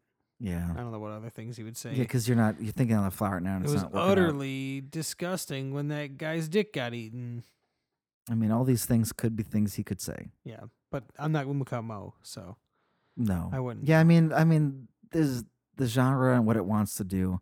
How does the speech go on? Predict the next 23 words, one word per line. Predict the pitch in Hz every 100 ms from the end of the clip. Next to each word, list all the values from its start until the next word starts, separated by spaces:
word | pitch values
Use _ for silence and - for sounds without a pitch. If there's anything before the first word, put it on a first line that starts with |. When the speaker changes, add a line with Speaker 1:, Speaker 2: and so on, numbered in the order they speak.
| _ _ _ _ _
Speaker 1:
Uh, | 135
there | 139 160
was | 160
only, | 175 170 151
if | 151
I | 147 139
had | 131 147 135 131 139
one | 156 160 151
critique, | - 135 - 117 -
because | - 117 104
I've | 98
been | 107 101 - -
giving | 123 110
basically | 104 107 107 101
glowing | 110 101 98
praise, | - 104 101 98 - - - -
I'll |
just | 117 120 -
be, | 120
sometimes | - 147 131 131 127
the | 107 113
amazing | 107 107 117 120 104 107
soundtrack | 101 110 101 107 113 104 101